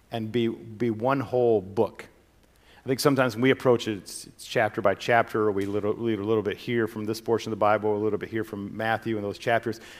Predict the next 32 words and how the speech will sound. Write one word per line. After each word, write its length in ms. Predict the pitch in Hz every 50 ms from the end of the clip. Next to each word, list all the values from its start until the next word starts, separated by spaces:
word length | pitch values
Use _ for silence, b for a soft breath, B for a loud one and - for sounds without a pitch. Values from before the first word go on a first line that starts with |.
| B B -
But 260 | 120 113 101 120 127
the 80 | 131
homework 300 | 110 - 214 240 226 160
assignment 480 | 131 127 - 120 95 90 92 98 95 - - -
is 180 | - 131 123 -
to 100 | - 127
try 500 | - - - 151 135 147 175 202 208 208 185
to 220 | - - 147 127 117
sit 200 | - - 180 165
down 360 | - 123 101 98 101 120 131 - - _ B B B B B B B B B
and 220 | 123 120 123 117
read 240 | 117 139 156 180 151
the 40 | 151
book 200 | 131 147 143 123
of 120 | 123 101
Matthew 680 | 117 123 123 127 131 120 - - 98 90 90 92 101 107 - - - b b b b b b b b _ -
in 480 | 127 123 123 120 120 117 113 113 113 -
one 320 | 123 117 135 143 151 156
sitting 560 | 147 - - - 151 143 147 156 160 170 175
or 480 | - - 127 120 117 117 117 113 113 113 -
in 280 | - 120 123 117 113
just 280 | 104 107 139 127 - -
a 40 | 110
few 300 | - - - 160 170 165
sittings, 480 | 165 - - 117 110 110 110 113 107
settings, 480 | - - - - 131 117 120 120 110 -
and, 160 | 131 123 117 B B B B B
and, 240 | - 120 120 113 110
and, 380 | - - 127 120 120 113 - -
and 240 | - 123 120 110 110
read 220 | 127 139 139 139
it, 320 | 131 127 - - - -